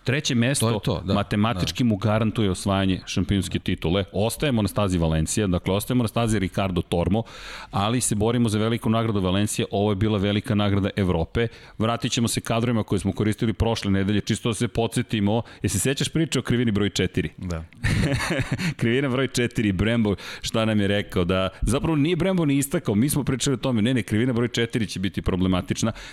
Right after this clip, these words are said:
Speaker 1: bila je. Međutim, ono što bih voleo da spomenem, u tim poređenjima sa prethodnom godinom bih se, se zapravo pre svega poredio. Kada pogledamo veliku nagradu Valencije i rezultat iz prethodne godine,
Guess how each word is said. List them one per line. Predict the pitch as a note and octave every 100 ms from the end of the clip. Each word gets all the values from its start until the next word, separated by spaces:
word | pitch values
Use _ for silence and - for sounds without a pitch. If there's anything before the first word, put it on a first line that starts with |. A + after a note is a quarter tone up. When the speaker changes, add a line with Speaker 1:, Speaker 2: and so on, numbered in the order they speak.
| -
Speaker 1:
bila | E2+ G2 G#2+ F#2+
je. |
Međutim, | F2+ F#2 A#2 B2 A2
ono | B2+
što | - G#2
bih | G2 A2
voleo | C3+ D#3
da | G#2+
spomenem, | - G#2 F#2 F#2+ G2+ - - - -
u | G2+ G2+ G2+
tim | - A2+
poređenjima | - G#2+ B2+ A#2+ G2+ F2+ F#2
sa | F#2
prethodnom | A#2+ A#2+ - C#3+ G2
godinom | G2 F#2 F2 E2
bih | E2 -
se, | - F2+ E2+ E2 D2+
se | - F2+
zapravo | F#2 F#2+ F#2 F2
pre | - G2+
svega | F2 F#2+ F2+
poredio. | - F2+ F2 D#2+ - - -
Kada | F2+ F2+
pogledamo | - A2 C#3+ C3
veliku | A2 A#2 C3 A2+
nagradu | A#2+ A#2 G#2+
Valencije | F#2+ F#2+ F2+ - F2 -
i | F2 E2+
rezultat | E2+ F2 G2+ A#2+ G#2
iz | F#2
prethodne | G#2 G#2+ - A2+
godine, | F#2 F#2 E2 F#2